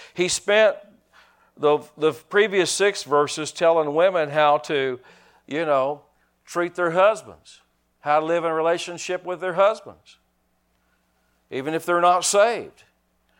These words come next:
how they're supposed to let them buy anything they want and all. And, um, then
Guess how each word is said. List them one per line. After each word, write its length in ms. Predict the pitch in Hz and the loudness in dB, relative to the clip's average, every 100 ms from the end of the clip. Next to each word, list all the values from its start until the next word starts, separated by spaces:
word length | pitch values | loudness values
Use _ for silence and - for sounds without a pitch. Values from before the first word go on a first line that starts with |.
| _ | _
how 200 | - 147 | -2 0
they're 120 | 160 160 | 2 0
supposed 320 | - 170 160 | 0 -2 0
to 60 | |
let 120 | 160 160 | -2 -4
them 120 | 156 | 0
buy 200 | 156 160 | 2 2
anything 380 | 170 160 170 160 | -2 -4 -4 -2
they 120 | 156 | -2
want 420 | 156 160 208 226 - _ _ _ _ _ 208 208 214 214 _ _ _ - - _ - | 0 2 2 0 -8 _ _ _ _ _ -20 _ -20 -20 _ _ _ -20 -20 _ -12
and 280 | 143 147 156 | -2 0 4
all. 500 | 233 - 151 107 87 - - - - - - - | 2 2 2 0 -2 -18 -20 -18 -18 -20 -14 -2
And, 340 | 175 175 170 | 0 0 2
um, 320 | 170 151 135 117 _ _ _ - _ _ _ _ | 4 4 0 -10 _ _ _ -20 _ _ _ _
then 640 | 131 175 320 339 202 185 | -4 2 4 6 4 2